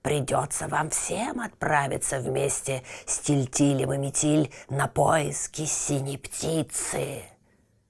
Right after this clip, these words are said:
Скорее из хижины, мы выйдем через окно. Все, толкаясь, бросились к окну.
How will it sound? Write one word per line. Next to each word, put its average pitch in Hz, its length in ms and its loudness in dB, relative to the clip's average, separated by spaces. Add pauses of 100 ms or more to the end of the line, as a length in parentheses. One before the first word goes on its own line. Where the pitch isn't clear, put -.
(180)
Скорее 165 920 -2
из 160 120 -2
хижины, 175 840 -6 (400)
мы 143 200 -2
выйдем 202 680 -2 (320)
через 226 400 -6
окно. 349 560 2 (1700)
Все, 233 460 2
толкаясь, 190 680 0
бросились 151 640 4
к - 80 -14
окну. 139 440 -8